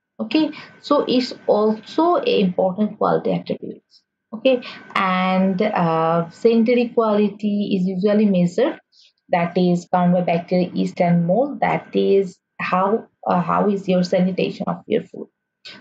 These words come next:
So that was our hidden characteristics, that three important, our, that is nutritive value, chemical composition, microbial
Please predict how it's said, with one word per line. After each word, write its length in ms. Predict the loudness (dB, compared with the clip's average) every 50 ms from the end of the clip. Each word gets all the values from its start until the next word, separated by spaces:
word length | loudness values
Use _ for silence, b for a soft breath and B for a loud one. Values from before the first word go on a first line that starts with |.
| B _
So 180 | 0 0 0 2
that 280 | 0 -2 -2 0 2
was 220 | 2 2 2 2 2
our 100 | 0 2
hidden 340 | 2 2 2 2 2 0 0
characteristics, 720 | 0 -2 -2 -2 -4 -6 -6 -4 -2 -4 -4 -4 -4 -4 -2
that 300 | -2 -2 -2 -6 -12 -2
three 180 | 2 2 2 2
important, 540 | 2 0 0 -2 -2 -2 -4 -6 -10 -10 -12 -14 _ _ _ _
our, 800 | -2 0 0 0 -2 -2 -4 -6 -6 -2 0 0 0 0 0 -4 B B B -12 B B B -16 -10 _ -2
that 260 | 0 0 0 0 0
is 240 | 2 2 2 2 2
nutritive 460 | 2 2 0 0 -2 -2 -2 -2 0
value, 380 | 0 0 2 2 2 0 0 0
chemical 440 | 2 2 4 2 2 2 0 -2
composition, 760 | -2 -2 -4 -4 -4 -6 -10 -8 -6 -6 -6 -4 -2 0 0 0
microbial 720 | 0 -2 -2 0 -2 -2 -2 0 0 2 2 2 0 -2